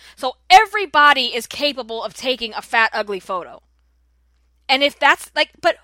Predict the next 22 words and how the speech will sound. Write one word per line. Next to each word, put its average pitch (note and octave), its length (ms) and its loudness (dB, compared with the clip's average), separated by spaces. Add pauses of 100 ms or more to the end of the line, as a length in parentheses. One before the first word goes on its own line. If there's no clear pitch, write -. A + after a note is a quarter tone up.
who F4+ 380 -6
cares? D#4 840 -4
You're D4 200 -8
not D4 520 -2
<laughs> - 80 -20
that C#4+ 400 -2
one C4 400 -6
picture, - 800 -6 (720)
right? C#4+ 380 2 (640)
So C#4 520 -2 (500)
I D4 80 6
hope G4+ 460 0
this C#4+ 220 -8
helps. C4 460 -2
I B3 100 -2
hope, D4+ 460 -6
like, B3 320 -2
it's, - 600 -6
it's - 200 -10
resonating C4+ 600 -6
with C#4 200 -14
you. B3+ 480 -6